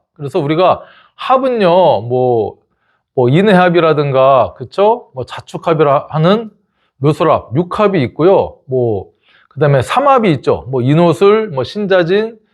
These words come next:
해묘미, 사유축. 그리고 방합이 있습니다. 어떤 목적이 없는 뭐, 임묘진, 사오미, 춘유술, 해자축의 어떤 방합이 있고, 자, 그리고 천간합도 있어요. 갑기합, 을경합, 뭐, 병신합, 정임합, 무게합.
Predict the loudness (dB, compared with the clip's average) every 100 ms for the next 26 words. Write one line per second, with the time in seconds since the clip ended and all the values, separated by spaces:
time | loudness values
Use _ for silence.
0 | _ -2 2 2 0 2 0 0 -4 -10
1 | -10 _ _ _ _ -2 0 2 2 0
2 | -4 _ _ _ -8 -2 2 2 0 -4
3 | -4 -6 -6 -12 -18 -8 -6 -2 -2 0
4 | 2 2 0 -2 0 0 2 2 2 2
5 | 2 -2 -4 -2 2 2 2 -2 -2 -10
6 | _ -10 -6 -4 -2 -2 -6 _ _ _
7 | _ _ -2 0 0 0 0 0 -2 -4
8 | -2 0 0 -4 -4 0 2 2 -2 _
9 | _ -20 _ _ -12 -12 -2 0 2 2
10 | 2 0 -4 -6 0 2 0 -2 -8 -2
11 | 0 2 0 -4 -10 -4 -2 0 0 0
12 | 0 0 0 0 -2 -4 -8 -6 -2 -2
13 | -2 -6 -6 -2 0 -2 -2 -2 -2 -4